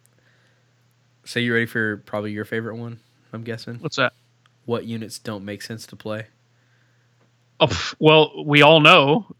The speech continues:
Speaker 2: uh, <laughs> destroyers, uh, recon marines, um, and probably breachers or assault marines.
Speaker 1: So, okay. So this is what I'm hoping
Speaker 2: Or,
Speaker 1: on this
Speaker 2: or,
Speaker 1: one.
Speaker 2: or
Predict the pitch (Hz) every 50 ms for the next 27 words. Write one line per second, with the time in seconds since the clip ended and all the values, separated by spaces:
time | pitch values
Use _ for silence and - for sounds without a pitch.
0 | _ _ - - 160 127 143 139 - - - 139 131 - 147 156 165 175 185 190
1 | 202 233 - - - - _ _ _ _ _ _ _ _ _ _ _ _ 147 143
2 | 131 127 123 123 131 143 147 - 170 160 156 156 156 151 151 156 156 165 170 175
3 | 180 180 185 220 208 - - - _ _ _ _ _ _ _ _ - 139 135 135
4 | 135 135 135 135 131 131 131 135 123 - _ - 143 131 131 131 131 131 127 120
5 | 117 _ _ - 143 135 147 147 143 143 135 151 139 127 120 135 143 151 - 180
6 | 143 127 139 143 147 - - 147 151 151 139 135 123 120 120 127 - - _ _
7 | _ _ _ _ _ _ _ _ _ _ _ _ - - - 151 151 147 139 135
8 | 123 - _ _ 120 123 - 110 98 98 98 - _ _ _ _ _ 131 143 175
9 | 190 208 214 190 156 - 131 120 98 110 180 208 233 226 220 226 254 262 247 208
10 | - 208 220 269 269 226 208 202 190 -